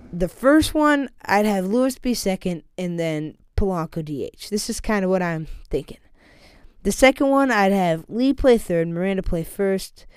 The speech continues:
Lewis play second, Polanco D H, and then Vasquez would sit.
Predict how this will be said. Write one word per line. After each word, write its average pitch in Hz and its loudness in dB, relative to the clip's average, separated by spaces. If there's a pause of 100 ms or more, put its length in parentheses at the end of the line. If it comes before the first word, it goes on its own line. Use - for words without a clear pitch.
(160)
Lewis 233 4
play 190 0
second, 175 -4 (500)
Polanco 220 0
D 170 0
H, 156 0
and 175 -6
then 165 -6
Vasquez 151 -6
would 156 -12
sit. - -12